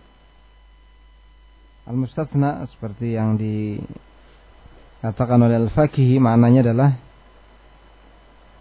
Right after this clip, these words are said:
al-madhkur ba'da illa au ihda akhawatiha mukhalifan lima qablaha nafyan au itsbatan.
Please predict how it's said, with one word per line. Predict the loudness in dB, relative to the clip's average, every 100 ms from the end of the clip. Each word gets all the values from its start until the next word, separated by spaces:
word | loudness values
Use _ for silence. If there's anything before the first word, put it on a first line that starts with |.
| _ -20 _ -20 -20 -20 -20 -4
al-madhkur | 2 6 6 4 4 6
ba'da | 6 6 6
illa | 2 4 4 4
au | 4
ihda | 4 2 2 2 2
akhawatiha | 0 2 2 2 4 6
mukhalifan | 4 4 4 4 4 2 4
lima | 4
qablaha | 4 0 2 4
nafyan | 4 2 0 0
au | 2
itsbatan. | 0 0 -4 -2 -2